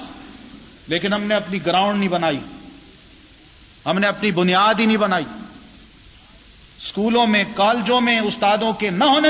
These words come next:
کی وجہ سے اس کورس کو نکال دیا گیا۔ یہ قرآن پڑھانے کے لیے ہمارے پاس چونکہ ٹیچر نہیں ہے، لہذا اس کورس کو ایک طرف رکھا جائے۔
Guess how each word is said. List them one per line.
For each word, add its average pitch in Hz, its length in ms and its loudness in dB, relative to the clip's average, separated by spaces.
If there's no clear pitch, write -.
کی 294 80 0
وجہ 254 300 0
سے 233 160 -4
اس 196 160 -6
کورس 208 240 -4
کو 196 120 -6
نکال 156 340 -2
دیا 120 140 -16
گیا۔ - 200 -20
یہ 151 120 -8
قرآن 185 300 2
پڑھانے 180 400 0
کے 180 120 -2
لیے 180 120 0
ہمارے 170 300 0
پاس 165 220 2
چونکہ 160 220 -4
ٹیچر 151 320 -4
نہیں 190 220 -4
ہے، 208 60 -2
لہذا 170 320 0
اس 156 160 -6
کورس 156 240 -4
کو - 80 -8
ایک 139 140 -8
طرف 143 180 -10
رکھا 120 260 -16
جائے۔ - 180 -20